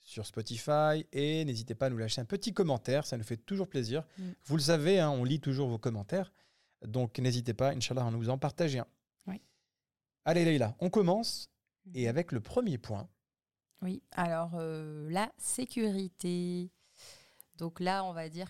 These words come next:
Speaker 2: que
Speaker 1: Allez, le deuxième point.
Speaker 2: <laughs> Là, on peut, on pourrait par exemple faire donner des points, euh, les points positifs selon le, les pays. Euh, genre, bah, là, du coup, si on fait un,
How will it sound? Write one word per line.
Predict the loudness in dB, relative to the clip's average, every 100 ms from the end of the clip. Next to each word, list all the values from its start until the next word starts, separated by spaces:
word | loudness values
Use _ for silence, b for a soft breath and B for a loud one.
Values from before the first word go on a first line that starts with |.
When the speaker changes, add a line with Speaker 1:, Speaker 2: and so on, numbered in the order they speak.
| -10
Speaker 2:
que | -6 0
Speaker 1:
Allez, | 4 6 8 8
le | 6
deuxième | 6 6 6
point. | 8 8 8
Speaker 2:
<laughs> | 6 4 4 4 4 2 0 -4 b b _
Là, | -2
on | 0
peut, | -2 -6
on | -4
pourrait | -4 -4
par | -4
exemple | -4 -6 -6
faire | -4
donner | 0 2 2
des | 0
points, | 0 0 0 0
euh, | 0
les | -2 -2
points | -4
positifs | -2 -2 -2 -4 -6
selon | -2 0 0
le, | 0 0 0
les | -2
pays. | -2 -2 -2 -4 -6 B B B -6
Euh, | -2 -2 -2 -4 -6
genre, | -6 -6
bah, | -4 -4 -4 -4 -6 -8 -6
là, | -4
du | -4
coup, | -8 -6 -6
si | -6 -6
on | -6
fait | -4 -4 -2
un, | -2 -2 -4